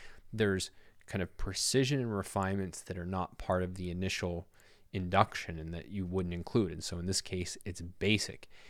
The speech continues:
Um, uh, elsewhere, he's talked about why is that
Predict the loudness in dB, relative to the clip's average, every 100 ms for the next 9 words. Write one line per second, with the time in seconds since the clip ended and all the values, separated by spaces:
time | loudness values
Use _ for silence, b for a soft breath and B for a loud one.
0 | B B -4 -2 -2 -8 -16 -20 -6 -4
1 | -2 0 0 2 2 0 0 -4 -2 2
2 | 2 2 -2 0 0 0 2 2 2 2
3 | 2 0 -4